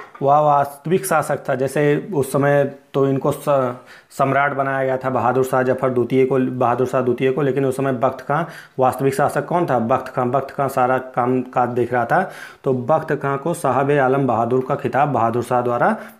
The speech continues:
दिया गया था। अठारह सौ सत्तावन के क्रांतिकारियों में एक उपेक्षित किंतु महत्वपूर्ण नेता बख्त खान था, जिसे ग्यारह मई अठारह सौ अट्ठावन को मुगल सेना नायक के रूप में विद्रोह का नेतृत्व संभाला था। बख्त खान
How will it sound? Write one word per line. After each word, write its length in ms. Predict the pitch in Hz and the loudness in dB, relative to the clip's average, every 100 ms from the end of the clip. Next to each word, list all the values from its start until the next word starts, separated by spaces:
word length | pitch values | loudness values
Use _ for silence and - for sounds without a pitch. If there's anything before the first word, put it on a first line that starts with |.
| 135 | -2
दिया 320 | 147 - 156 | 0 0 0
गया 140 | 123 | -2
था। 240 | 110 113 107 - - - _ _ | -4 -10 -14 -18 -20 -20 _ _
अठारह 360 | - - 170 185 | -4 0 0 0
सौ 160 | 185 | -2
सत्तावन 440 | - - 156 165 175 | -6 -2 0 0 0
के 100 | 175 | 0
क्रांतिकारियों 1160 | 156 151 151 151 165 151 - 147 131 143 156 | 0 2 0 -2 -6 -8 -6 -2 0 0 -2
में 160 | 156 170 | -4 -4
एक 300 | 165 151 151 | -2 -2 -2
उपेक्षित 580 | 135 143 131 - 156 - | 0 2 0 0 -4 -2
किंतु 300 | 156 147 143 | -2 0 0
महत्वपूर्ण 640 | 113 143 - - 143 135 | 0 0 -2 -2 0 2
नेता 280 | 131 127 135 | 0 0 0
बख्त 260 | 131 131 | 0 -4
खान 260 | - 135 135 | -6 -4 -2
था, 120 | 147 | -2
जिसे 260 | 127 110 135 | -4 -2 -2
ग्यारह 320 | 120 127 139 | 2 2 2
मई 140 | 139 | 0
अठारह 320 | 131 - 131 | -2 -4 -4
सौ 140 | 127 135 | -2 -4
अट्ठावन 340 | 135 127 131 | -4 -4 -4
को 320 | 139 160 165 - - - _ | -4 -4 -6 -12 -20 -20 _
मुगल 300 | 131 139 156 | 0 2 0
सेना 300 | 151 139 139 | 0 0 2
नायक 320 | 135 131 139 | 2 0 -2
के 140 | - 131 | 0 2
रूप 180 | 135 139 | 2 2
में 80 | 147 | 0
विद्रोह 420 | 127 123 131 139 | 2 2 4 2
का 60 | 139 | 2
नेतृत्व 380 | 127 120 135 - | 0 0 -4 -2
संभाला 360 | 127 110 113 | -2 0 -2
था। 180 | 110 113 | -2 -4
बख्त 380 | 113 131 170 - | 0 0 0 -4
खान 380 | 151 147 156 | -2 0 0